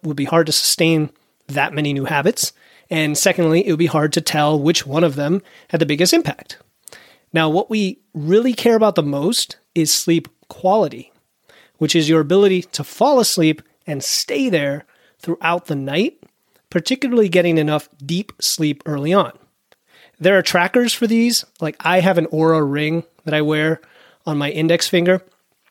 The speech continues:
and it tracks things like heart rate vil-, v-, variability, but also my cycles of sleep, deep sleep, rem sleep, et cetera. Sometimes we talk a lot about quantity, and quantity is definitely a good thing. If you only get f-, five hours of sleep every night,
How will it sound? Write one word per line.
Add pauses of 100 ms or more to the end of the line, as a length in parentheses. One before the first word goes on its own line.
(440)
and
it
tracks
things
like
heart
rate
vil-,
v-,
variability, (400)
but
also
my
cycles
of
sleep, (200)
deep
sleep, (600)
rem
sleep, (380)
et
cetera. (600)
Sometimes (180)
we
talk
a
lot
about
quantity, (640)
and
quantity
is
definitely
a
good
thing.
If
you
only
get
f-,
five
hours
of
sleep
every
night,